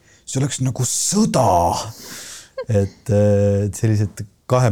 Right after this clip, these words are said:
peaaegu kahemeetrised lained ja, ja kuidas nagu sa jälgid seda, et kuidas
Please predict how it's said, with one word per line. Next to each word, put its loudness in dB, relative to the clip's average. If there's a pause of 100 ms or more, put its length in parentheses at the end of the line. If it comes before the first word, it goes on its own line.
(140)
peaaegu 0
kahemeetrised 0
lained 0
ja, -4 (920)
ja -4
kuidas -2
nagu -2
sa -4
jälgid 0
seda, -2
et -6
kuidas -6